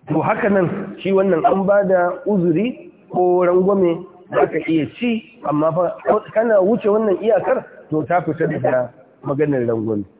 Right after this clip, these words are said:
Abu na uku, ya ce alwasku ko alwusku, eh,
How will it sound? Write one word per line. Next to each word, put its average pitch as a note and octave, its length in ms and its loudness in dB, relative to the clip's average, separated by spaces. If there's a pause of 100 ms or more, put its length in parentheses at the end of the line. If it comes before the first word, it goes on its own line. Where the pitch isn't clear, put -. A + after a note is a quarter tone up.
(300)
Abu D3+ 180 0
na A#3 100 0
uku, A3 360 -2 (680)
ya A3 120 0
ce G3 140 -4
alwasku E3+ 760 0 (420)
ko F#3+ 160 -2
alwusku, F#3+ 640 -2 (840)
eh, A#2 180 -8